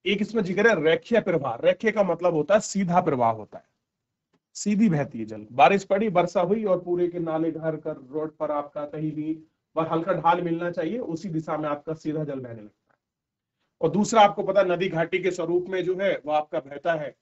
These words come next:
और वही उसकी एक basically आपका सरिता के रूप में हम उनको समझ सकते हैं। Clear है?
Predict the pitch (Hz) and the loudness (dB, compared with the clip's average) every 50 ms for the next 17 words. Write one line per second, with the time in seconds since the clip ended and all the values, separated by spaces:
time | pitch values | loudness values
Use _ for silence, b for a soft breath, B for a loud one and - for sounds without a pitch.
0 | _ _ _ _ _ _ _ _ - 135 139 139 135 139 156 180 180 180 175 165 | _ _ _ _ _ _ _ _ -6 -4 -4 -4 -2 0 2 2 2 2 2 -2
1 | - - - 160 156 147 135 139 147 147 - 165 156 147 143 139 139 139 127 127 | -4 -4 -6 -6 -6 -6 -6 -10 -12 -10 -8 -10 -10 -10 -10 -10 -8 -10 -10 -10
2 | - 135 139 - - 143 139 139 139 156 147 143 151 147 143 143 135 139 135 147 | -12 -16 -16 -14 -12 -12 -12 -10 -8 -8 -8 -6 -6 -8 -8 -8 -10 -12 -14 -16
3 | 139 131 123 127 127 131 - 175 208 - _ _ _ _ _ _ - 131 131 123 | -16 -16 -18 -18 -18 -18 -16 -18 -18 -20 _ _ _ _ _ _ -10 -8 -8 -8
4 | - - 110 - _ _ _ _ _ _ _ _ _ _ _ - 147 165 190 202 | -10 -14 -18 -20 _ _ _ _ _ _ _ _ _ _ _ -4 -2 0 0 0
5 | 196 214 240 | 0 -2 -6